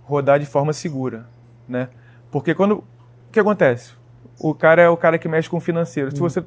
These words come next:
Speaker 1: não sabe nada que tá acontecendo,
Speaker 2: Errou.
Speaker 1: até pra falar que o cara tá te roubando,
Speaker 2: É,
Speaker 1: você
Speaker 2: não
Speaker 1: vai ter
Speaker 2: vai,
Speaker 1: pouca informação,
Speaker 2: não vai
Speaker 1: né?
Speaker 2: conseguir falar com
Speaker 1: E é o
Speaker 2: propriedade.
Speaker 1: que, é o que você falou no início.
Speaker 2: Sim.
Speaker 1: Um vai falar que o outro roubou, o outro vai falar
Speaker 2: É,
Speaker 1: que o outro roubou,
Speaker 2: sempre,
Speaker 1: ou que,
Speaker 2: né?
Speaker 1: que geriu mal, o outro que geriu
Speaker 2: Exato,
Speaker 1: mal.
Speaker 2: sempre é culpa do outro.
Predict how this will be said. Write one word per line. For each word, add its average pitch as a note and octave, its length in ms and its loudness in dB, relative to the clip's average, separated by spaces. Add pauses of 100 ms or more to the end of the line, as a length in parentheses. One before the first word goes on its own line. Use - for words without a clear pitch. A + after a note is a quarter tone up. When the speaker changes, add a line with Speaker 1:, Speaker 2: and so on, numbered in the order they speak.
Speaker 1:
não F3+ 140 -4
sabe F3+ 320 0
nada G3 180 2
que A3+ 60 -12
tá G#3+ 100 -4
acontecendo, F3+ 800 -2
Speaker 2:
Errou. B2 280 -10 (320)
Speaker 1:
até F3+ 280 4
pra D4 180 4
falar A#3 220 2
que A#3 80 -4
o G#3+ 40 -6
cara A3 180 4
tá G#3+ 140 -4
te G#3+ 120 -6
roubando, G3 500 2 (200)
Speaker 2:
É, D#3+ 340 0
Speaker 1:
você G#3+ 180 4
Speaker 2:
não A3+ 40 4
Speaker 1:
vai A3+ 80 8
ter A#3 100 4
Speaker 2:
vai, - 60 2
Speaker 1:
pouca A3+ 160 6
informação, B3 500 4
Speaker 2:
não D3 80 -4
vai C#3+ 80 -2
Speaker 1:
né? D#3+ 80 0
Speaker 2:
conseguir C#3+ 260 -6
falar C3 300 -6
com D3 100 -10 (120)
Speaker 1:
E E3 180 2
é E3+ 80 8
o F3 80 8
Speaker 2:
propriedade. A#2 140 -6
Speaker 1:
que, - 220 -4
é F3 60 10
o F3+ 40 6
que G3+ 120 -4
você G3+ 240 4
falou G#3 240 2
no A3 60 2
início. G3 420 0
Speaker 2:
Sim. - 260 -14
Speaker 1:
Um E3+ 40 -2
vai F3 120 6
falar E3+ 300 4
que E3 100 -8
o E3 40 -2
outro E3+ 180 -2
roubou, E3 340 0
o G3 40 -4
outro E3+ 180 -4
vai - 40 -8 (100)
falar - 20 2
Speaker 2:
É, F#3 140 4
Speaker 1:
que D#3+ 60 -2
o - 40 2
outro D3 180 2
roubou, G3+ 160 6
Speaker 2:
sempre, F3+ 80 6
Speaker 1:
ou E3+ 80 6
que, E3 240 0
Speaker 2:
né? D#3+ 240 -12 (100)
Speaker 1:
que D#3+ 180 0
geriu D#3 300 2
mal, E3+ 260 6
o F3 40 2
outro E3 140 -4
que E3 60 -6
geriu D#3 260 0
Speaker 2:
Exato, C#3 100 2
Speaker 1:
mal. F3+ 180 0
Speaker 2:
sempre D#3 220 -6
é D3 40 -6
culpa - 180 -16
do C3 140 -6
outro. A#2+ 180 -16